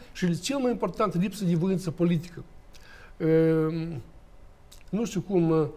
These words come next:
în, în română este, poate să fie tradus cuvântul țelesăobraznost. Nu știu, eu am cer-, am încercat să găsesc prin, prin Dex, ne dă oportunitatea, dar asta nu e, nu este. Mai scurt din rus, am să spun în rusă o frază, că,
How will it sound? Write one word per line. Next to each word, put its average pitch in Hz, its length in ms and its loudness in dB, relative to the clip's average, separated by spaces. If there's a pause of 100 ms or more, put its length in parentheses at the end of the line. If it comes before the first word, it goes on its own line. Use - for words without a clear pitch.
(200)
în, 170 220 2
în 170 460 4
română 175 340 0
este, 170 400 -2 (460)
poate 175 200 0
să - 80 -10
fie 156 100 -4
tradus 160 380 -2
cuvântul 170 380 0
țelesăobraznost. 151 880 2 (400)
Nu 170 160 2
știu, 147 180 -6
eu 156 220 4 (220)
am 156 120 -2
cer-, 170 220 -2
am 170 80 4
încercat 170 360 2
să - 100 -6
găsesc 156 420 -2
prin, 151 320 0 (360)
prin 151 600 -2
Dex, 220 360 2 (180)
ne 175 120 2
dă 170 180 4
oportunitatea, 170 760 4
dar 180 120 2
asta 180 180 2
nu 185 200 4
e, 143 60 0
nu 156 200 4
este. 135 360 -6 (420)
Mai 240 180 2
scurt 254 240 -2
din 196 220 0
rus, 220 240 0
am 208 80 -2
să 226 120 -6
spun 202 240 0
în 180 80 6
rusă 175 280 2
o 147 40 0
frază, 117 440 -8 (520)
că, 165 260 4